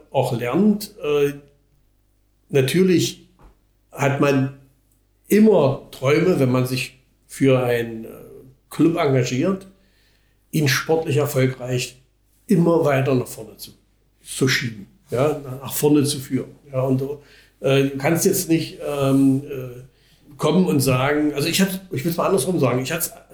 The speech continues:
an meiner Anfangszeit, meiner Amtszeit, ja, hab ich, äh, mit den Leuten diskutiert, die dann sagten, ähm, „Naja, vielleicht ist es besser,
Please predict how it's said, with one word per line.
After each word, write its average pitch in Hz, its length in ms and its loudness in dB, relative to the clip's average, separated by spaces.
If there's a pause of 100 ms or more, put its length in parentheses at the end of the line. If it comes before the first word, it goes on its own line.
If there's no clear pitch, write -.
(120)
an 151 160 0
meiner 147 360 -2 (260)
Anfangszeit, 180 640 0
meiner 127 200 -2
Amtszeit, 131 380 -8 (260)
ja, 156 320 -6
hab 143 180 -4
ich, - 260 -4 (280)
äh, 139 240 2 (200)
mit 143 180 -2
den 139 140 0
Leuten 147 220 2
diskutiert, 180 600 -4 (140)
die 156 80 -12
dann 147 260 0 (100)
sagten, 151 600 0 (680)
ähm, 139 280 4
„Naja, 151 220 2
vielleicht 147 280 -4
ist 139 140 -4
es 131 60 -8
besser, 156 600 2